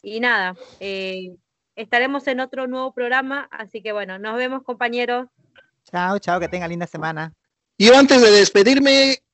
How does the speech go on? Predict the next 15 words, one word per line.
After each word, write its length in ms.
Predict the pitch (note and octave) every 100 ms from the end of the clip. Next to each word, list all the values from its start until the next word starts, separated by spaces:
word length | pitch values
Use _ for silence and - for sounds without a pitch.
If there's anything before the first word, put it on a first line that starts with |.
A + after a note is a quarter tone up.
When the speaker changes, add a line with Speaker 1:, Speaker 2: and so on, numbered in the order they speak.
| _
Speaker 3:
amigos 360 | F3+ A#3+ C4 B3
oyentes 340 | C4 C4+ B3
y 60 | B3
compañeritas, 880 | A#3+ A3+ A3+ B3 B3+ B3+ B3+ - _ _ _ _ _ _
dice 240 | B3+ C4+
que 200 | A#3+ G3+
Pfizer, 500 | C4 B3+ - A3 C#4+ _ _ _
el 120 | - F#3
laboratorio 480 | F#3 F#3 B3+ C4
que 100 | A#3+
aprobará 420 | G3 F#3+ F3+ F3 A#3
el 80 |
coronavirus 600 | A3+ F#3+ F3+ F3 B3 B3+ G#3+
en 100 | F#3
Argentina 720 | F3 F3+ F3 C#4 A#3+ C#3+